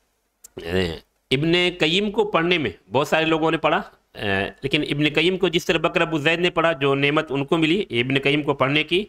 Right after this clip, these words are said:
वो दूसरों के हिस्से में नहीं आई। इसलिए इब्ने कय्यम के जो सवाने बकर अबू जैद ने लिखी,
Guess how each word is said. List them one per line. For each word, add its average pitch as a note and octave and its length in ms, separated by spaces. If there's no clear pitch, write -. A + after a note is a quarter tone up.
वो A3 200
दूसरों F3+ 480
के G#3+ 80
हिस्से G3+ 220
में F#3+ 80
नहीं D#3+ 160
आई। D#2 180
इसलिए E3+ 240
इब्ने D#3+ 180
कय्यम F3 300
के F#3 120
जो E3+ 120
सवाने E3 300
बकर E3 240
अबू D#3+ 180
जैद F3 220
ने E3+ 120
लिखी, D#3+ 360